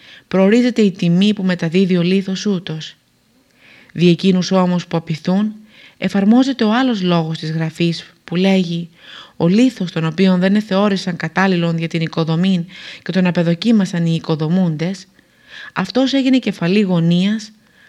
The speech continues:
αγκονάρι περίβλεπτον που βαστάζει το όλον οικοδόμημα, αλλά και ο λίθος επί του οποίου οι άπιστοι σκοντάπτουν και πέτρα που τους μπερδεύει και κρυμνίζονται».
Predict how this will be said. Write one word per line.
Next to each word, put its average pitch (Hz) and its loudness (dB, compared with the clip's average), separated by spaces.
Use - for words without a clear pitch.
αγκονάρι 196 2
περίβλεπτον 175 0
που 170 -6
βαστάζει 180 -2
το 175 -2
όλον 190 2
οικοδόμημα, 165 -4
αλλά 196 4
και 196 0
ο 196 4
λίθος 254 0
επί 196 -2
του 185 -2
οποίου 208 0
οι 202 2
άπιστοι 220 -2
σκοντάπτουν 190 -2
και 170 -2
πέτρα 196 -2
που 170 -10
τους 160 -8
μπερδεύει 165 0
και - -12
κρυμνίζονται». 160 -2